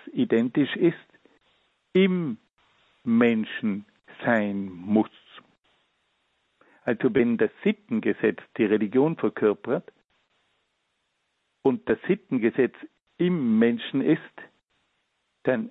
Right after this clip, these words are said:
ist durch das Sittengesetz Gott auch schon im Menschen. Das hat aber zur Folge, dass Gott und der Mensch zusammenfallen und dass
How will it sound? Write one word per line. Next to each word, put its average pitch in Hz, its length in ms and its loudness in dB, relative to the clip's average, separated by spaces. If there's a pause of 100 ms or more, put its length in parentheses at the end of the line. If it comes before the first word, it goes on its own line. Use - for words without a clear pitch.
(140)
ist 143 160 0 (260)
durch 202 220 0 (200)
das 120 140 0 (140)
Sittengesetz 135 640 -2 (420)
Gott 127 200 -2 (340)
auch 113 320 -2 (220)
schon 107 380 -2 (180)
im 98 500 -6
Menschen. 104 440 -4 (1400)
Das 117 140 -2
hat 208 200 -2
aber 160 220 0
zur 143 160 2
Folge, 143 400 0
dass 117 200 0 (220)
Gott 165 360 -4 (1120)
und 120 220 -2
der 117 80 0
Mensch 127 300 0 (160)
zusammenfallen 131 1160 -2 (1000)
und 113 220 -2
dass 107 140 2